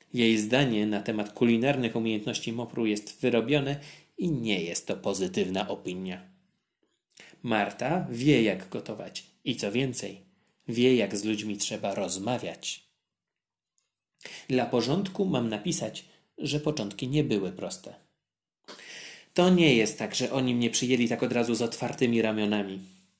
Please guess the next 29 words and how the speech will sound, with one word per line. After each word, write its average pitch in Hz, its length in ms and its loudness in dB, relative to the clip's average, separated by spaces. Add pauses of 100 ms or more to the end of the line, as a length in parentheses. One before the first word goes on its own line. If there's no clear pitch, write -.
(440)
Ciężko 151 560 2
było 117 300 2
wzbudzić 104 420 0
zaufanie. 98 560 -2 (1040)
Zaparkowała 117 720 0
przed 107 200 -4
noclegownią 107 600 0
dla 101 160 0
osób 107 260 -4
bezdomnych, 113 640 -2 (320)
a - 140 -4
tam 175 440 -2 (220)
chętnych 151 460 0
na 120 100 -4
pomidorową 104 680 -4
brak. 117 460 -2 (1400)
Ludzie 139 300 4
mnie 127 140 2
pytali: 120 440 0 (360)
"Po 196 120 8
co 101 140 0
tutaj 101 300 -2
przyszłaś? - 540 -6 (280)
Myślisz, 139 260 4
że 120 100 4
jesteś 110 280 2
lepsza 113 360 2
od 147 140 4
nas? 185 340 -2